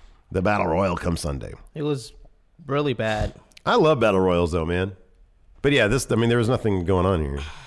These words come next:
Speaker 2: Uh, here's the thing. They had so much potential with this pay-per-view.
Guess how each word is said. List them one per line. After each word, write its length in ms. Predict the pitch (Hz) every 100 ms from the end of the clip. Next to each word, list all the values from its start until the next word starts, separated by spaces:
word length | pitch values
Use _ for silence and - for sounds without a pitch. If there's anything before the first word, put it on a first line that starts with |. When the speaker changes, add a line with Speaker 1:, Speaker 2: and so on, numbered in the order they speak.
| - - - - -
Speaker 2:
Uh, 120 | - -
here's 320 | 202 247 -
the 80 | 196
thing. 320 | - 208 180
They 120 | 190 214
had 220 | 285 269 -
so 500 | - - - 165 175
much 260 | 170 160
potential 640 | 143 - 123 123 123 120 120
with 160 | 117 110
this 160 | 117
pay-per-view. 580 | - 113 120 110 -